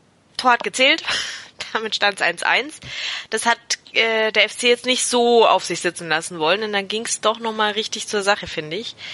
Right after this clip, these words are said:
Also abgesehen davon, dass es, äh, deutlich mehr, äh, gelbe Karten dann auch gab für den F C.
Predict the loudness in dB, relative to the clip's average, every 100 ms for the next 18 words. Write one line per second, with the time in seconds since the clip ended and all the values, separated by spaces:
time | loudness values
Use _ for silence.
0 | -12 -12 -12 -8 0 0 2 0 2 2
1 | 2 2 2 2 0 0 2 4 4 2
2 | 0 2 2 0 -4 0 2 4 4 2
3 | 0 0 -2 -6 0 2 2 2 0 2
4 | 2 2 2 0 0 0 0 2 -2 -2
5 | -4